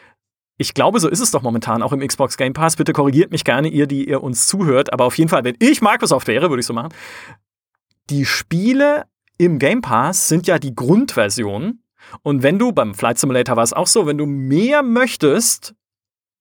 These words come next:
oder sie sogar permanent natürlich besitzen möchtest, wenn der Game Pass ausläuft, dann musst du sie nochmal einzeln upgraden gegen wiederum Geld. Also du kriegst im Game Pass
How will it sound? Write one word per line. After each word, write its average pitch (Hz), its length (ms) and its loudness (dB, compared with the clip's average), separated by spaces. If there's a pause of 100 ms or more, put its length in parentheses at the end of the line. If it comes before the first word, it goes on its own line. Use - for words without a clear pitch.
(280)
oder 143 160 2
sie 165 100 0
sogar 127 380 2
permanent 135 480 -2
natürlich - 320 -4
besitzen 151 560 0
möchtest, 135 480 0
wenn 135 80 -4
der 123 100 0
Game 117 160 -2
Pass 110 300 -6
ausläuft, 165 760 2 (1000)
dann 190 320 2
musst 180 400 2
du 175 120 -2
sie 151 160 -2
nochmal 151 840 0 (160)
einzeln 147 680 0 (140)
upgraden 127 720 -2 (400)
gegen 143 540 0
wiederum 127 640 -2
Geld. 131 400 0 (100)
Also 123 180 -2
du 127 80 0
kriegst - 420 -2
im 240 260 0
Game 190 240 2
Pass 233 420 -2